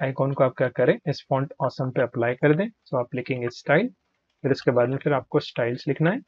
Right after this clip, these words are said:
Styles के बाद में कैट icon, Save कर लेते हैं इसको। तो देखिए कुछ इस तरीके से आ रहा है और ठीक ठाक लग रहे हैं आइकन्स, देख सकते हैं आप। थर्टी ज़्यादा होना होगा तो आप इसको कम ज़्यादा कर सकते हैं।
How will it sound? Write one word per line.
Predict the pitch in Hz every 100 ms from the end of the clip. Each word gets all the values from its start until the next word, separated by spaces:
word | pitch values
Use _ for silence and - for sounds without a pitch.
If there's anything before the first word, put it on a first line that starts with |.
| _
Styles | _ 143 127 131
के | 143 120
बाद | 123 117
में | 175 - _ _ _ _ _
कैट | 147 170 - - 147
icon, | 127 123 110 - _ _
Save | 139 123
कर | 139
लेते | 143 151 170
हैं |
इसको। | - 214 - _ -
तो | 120
देखिए | 120 165
कुछ | 143 - -
इस | -
तरीके | - 143 147
से | 156 160
आ |
रहा | 156 175
है | - _ _ _ _ _ _ -
और | 139 143
ठीक | - 185
ठाक | 202 190
लग | 160
रहे | 127 127
हैं |
आइकन्स, | 117 143 180 185 _ 131
देख | 127
सकते | - 139 170
हैं | 202
आप। | - _ _ _ _ _ _ _ _ _ -
थर्टी | 139 165 147
ज़्यादा | 143 143
होना | 147 151
होगा | 151
तो | 151
आप | 123 127
इसको | 127 143
कम | - 135 135
ज़्यादा | 123 113 151 -
कर | 117
सकते | 120 135 -
हैं। | 180